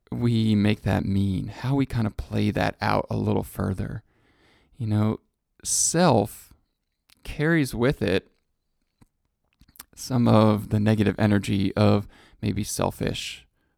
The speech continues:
or being self-centered. And we see that as negative. And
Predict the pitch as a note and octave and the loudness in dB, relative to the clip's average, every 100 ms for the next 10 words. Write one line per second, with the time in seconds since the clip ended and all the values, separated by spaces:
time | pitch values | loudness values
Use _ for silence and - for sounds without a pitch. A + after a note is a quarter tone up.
0 | _ G#2 G2 G#2 G2 F#2+ - F#2+ - - | _ -6 -2 -2 -2 -4 -8 -10 -10 -8
1 | - G2 - G2 G2 - _ _ _ _ | -2 0 0 -4 -8 -12 _ _ _ _
2 | _ _ _ _ _ A2 G#2 G2+ G#2 G2 | _ _ _ _ _ -2 0 2 2 2
3 | G2+ - _ _ _ _ B2 A#2+ - D3 | 0 -4 _ _ _ _ -4 -4 -2 -2
4 | D#3+ D#3 G#2+ G#2 G#2+ A2 G#2+ G#2 B2+ - | -2 -2 0 2 2 0 -2 -2 0 -2
5 | - - - _ _ _ _ _ _ _ | -4 -12 -20 _ _ _ _ _ _ _
6 | _ _ _ - G#2+ G#2+ A2 G#2 E2 | _ _ _ 0 2 4 2 0 -2